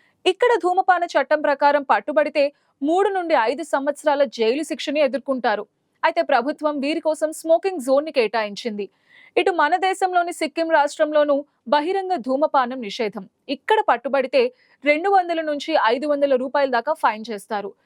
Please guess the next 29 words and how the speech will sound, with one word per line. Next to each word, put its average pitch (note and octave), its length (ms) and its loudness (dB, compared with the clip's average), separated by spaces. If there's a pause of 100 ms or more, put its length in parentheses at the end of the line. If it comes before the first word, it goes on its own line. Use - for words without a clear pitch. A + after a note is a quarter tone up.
(360)
కిరిబాటి G4 500 4
అనే E4+ 200 0
చిన్న E4+ 400 -4
దీవిలో D#4 400 2
అత్యధికంగా D#4 920 0
పొగరాయులు D#4+ 680 2
ఉన్నారని B3+ 480 -2
అంచనా. G#3+ 400 -6 (520)
ఇక్కడి F4+ 360 2
జనాభాలో D#4+ 560 2
మూడొంతుల E4 580 -2
మందికి C4+ 360 -4
ఈ B3+ 200 -2
అలవాటుంది. G#3+ 580 -2 (500)
అలాగే D#4 380 4
ఇక్కడ C#4+ 340 -6
సిగరెట్స్ C#4+ 540 -4
పై C#4 120 4 (120)
ఎన్ని D4+ 300 -4
పన్నులు C4+ 440 -4
విధించినా, D4 680 -2
ఎన్ని F4 340 -2
రకాల D#4+ 320 2
నివారణ C4 440 0
చర్యలు B3+ 400 -2
చేపట్టినా E4 680 -2 (320)
లాభం F4 360 0
లేకుండా A#3+ 420 -2
పోతోంది. G#3 600 -4